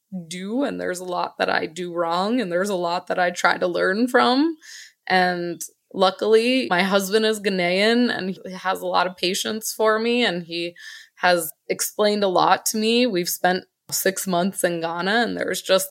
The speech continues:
a lot that I'm still learning. And I don't know if I'll ever finish learning about what I need to know about being in Ghana, living in Ghana, having a half Ghanaian child, having a Ghanaian husband.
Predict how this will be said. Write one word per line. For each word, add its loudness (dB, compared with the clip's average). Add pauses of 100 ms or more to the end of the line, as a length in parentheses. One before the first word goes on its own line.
a -2
lot 4
that -2
I'm 2
still 0
learning. -2
And -2 (120)
I 0
don't -4 (120)
know -10
if -12
I'll -2
ever -2
finish -6
learning 0
about 0 (500)
what 4
I 4
need -2
to -6
know 4
about 2 (220)
being -2
in -2
Ghana, 0
living -2
in -4
Ghana, -2
having -2
a -4
half 0
Ghanaian -6
child, 2
having 2
a -2
Ghanaian -2
husband. 2